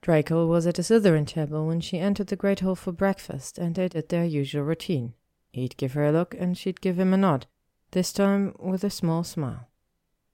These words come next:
Theo appeared absorbed in his textbook at the other end of the table, flanked by Goyle and a skinny Slytherin boy.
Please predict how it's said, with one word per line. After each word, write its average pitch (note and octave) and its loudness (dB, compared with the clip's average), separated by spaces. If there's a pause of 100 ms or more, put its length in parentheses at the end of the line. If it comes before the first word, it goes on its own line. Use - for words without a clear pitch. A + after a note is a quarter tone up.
(180)
Theo D3+ 6
appeared D3 -4
absorbed D#3+ -2
in C3+ -4
his C#3+ -6
textbook F#3 -4
at F3 -6
the F3 -4
other C3+ 0
end C#3 -2
of C#3+ -8
the - -6
table, C3+ -2
flanked D#3 -6
by E3+ 0
Goyle D#3+ 0
and F3 -2
a - -2
skinny F#3 -2
Slytherin C3+ -2
boy. A2+ -10